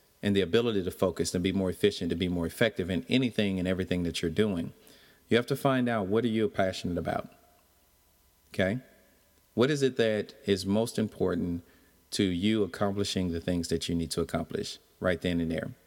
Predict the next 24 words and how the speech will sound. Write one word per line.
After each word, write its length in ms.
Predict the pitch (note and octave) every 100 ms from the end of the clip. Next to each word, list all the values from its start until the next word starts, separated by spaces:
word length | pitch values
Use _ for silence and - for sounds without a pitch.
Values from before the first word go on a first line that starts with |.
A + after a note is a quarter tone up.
| -
What's 240 | G#2+ A2
important 500 | A#2 - G#2 - E2 -
to 140 | -
you? 140 | - - B2+ _ _ _ _ _ _ _ _ _ _ _ _ _ _ _ _ -
And 420 | B2 B2 A#2 A2 -
it's 180 | - A2+
not 200 | D3 D#3
gonna 180 | C3 G#2
always 460 | - G2 G2+ G#2 -
work 240 | G#2 G#2+
out 180 | G#2+ A2
this 220 | A2 -
way, 180 | A2+ B2
but 480 | B2 G2 F#2+ - - - _ _ _ _ _ _ _
what 120 | - B2+
do 60 |
you 100 | C#3+
love 380 | A2+ A2 A#2 F#2
doing? 360 | G2 A2+ F2 D#2
What 80 |
do 60 | C3
you 100 | A#2+
enjoy? 480 | F2+ - G#2 G2 -
Because 420 | F#2 - G#2 F2+